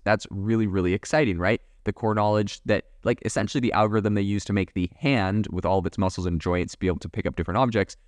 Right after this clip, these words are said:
transferred across systems, meaning it was able to go into the leg models that they had and teach the legs how to walk across different, um, situations. So this is really, really exciting to,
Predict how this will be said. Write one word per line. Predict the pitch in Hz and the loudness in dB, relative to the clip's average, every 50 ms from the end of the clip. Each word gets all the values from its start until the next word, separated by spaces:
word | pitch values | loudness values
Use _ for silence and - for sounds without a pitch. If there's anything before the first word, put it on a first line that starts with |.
| - - - | -20 -20 -16
transferred | - - - 143 147 139 - - 123 113 | -6 -2 0 2 2 0 0 0 -2 0
across | - - 110 101 - | 2 2 2 0 2
systems, | - 127 120 - - 101 98 95 | 0 -2 -2 0 2 2 2 2
meaning | 98 101 98 98 98 | 2 2 2 2 2
it | 95 | 2
was | 95 92 90 | 2 2 2
able | 92 90 95 90 | 2 2 0 -2
to | 92 | 0
go | 87 95 90 90 | 0 0 2 0
into | 90 87 - 98 92 | 0 -2 0 0 0
the | 85 92 90 87 - - _ - - | 0 0 0 -2 -4 -8 _ -12 -6
leg | 90 101 110 117 117 107 92 90 82 - | -2 2 2 4 4 4 2 0 -2 -2
models | 85 92 82 85 87 85 85 - | 0 0 2 2 0 0 -2 -2
that | - - - | -4 -2 -2
they | 87 | -2
had | 98 104 82 80 82 82 - | 0 0 0 -2 -2 -4 -4
and | 85 95 90 82 - - | -4 -4 -4 -6 -8 -6
teach | - 95 80 - | -6 -4 -4 -4
the | - 92 | -4 -4
legs | 90 90 107 117 117 107 95 92 - | 0 2 2 2 2 2 0 -2 -4
how | - 98 90 | -2 0 0
to | 87 92 92 87 - - - - | 2 0 0 -2 -4 -8 -14 -6
walk | 80 98 113 120 113 - - - | -2 2 2 4 2 2 0 -4
across | - - - - - 85 82 82 - - | -10 -10 -4 0 2 2 2 0 -2 -4
different, | - - - 85 82 82 - _ _ _ _ - | -6 -4 -2 -4 -4 -4 -6 _ _ _ _ -2
um, | 90 90 82 - | -2 0 -2 -2
situations. | - - 90 - - 90 78 - - - - | -4 -6 -6 -2 -2 -2 -2 -2 -4 -6 -4
So | - 120 | -2 -2
this | 135 147 180 | 0 2 2
is | 175 143 | 2 2
really, | 120 110 123 123 123 117 | 2 2 2 2 2 2
really | 110 113 107 104 | 2 2 4 4
exciting | 98 90 92 - - - 95 95 95 95 98 98 | 2 0 -2 -2 0 2 4 4 4 4 2 0
to, | - - 95 90 90 87 | 0 0 0 0 0 -2